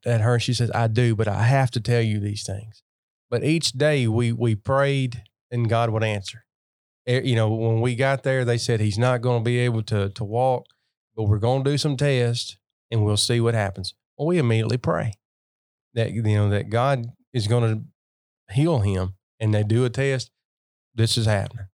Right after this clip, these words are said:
And we're, we're, e-, each day you're learning a little more all the way through. And even the doctor says, "I have all confidence that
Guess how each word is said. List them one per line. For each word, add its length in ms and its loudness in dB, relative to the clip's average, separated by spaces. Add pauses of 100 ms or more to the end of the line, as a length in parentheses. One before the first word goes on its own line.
(120)
And 220 2
we're, 140 2
we're, 260 0
e-, 220 -2
each 320 0
day 260 0
you're 260 0
learning 380 0
a 60 -2
little 260 0
more 440 -2 (340)
all 180 0
the 100 0
way 220 0
through. 460 0 (400)
And 120 0
even 260 0
the 60 0
doctor 380 0
says, 220 0
"I 140 2
have 200 2
all 220 0
confidence 760 -2
that 280 -2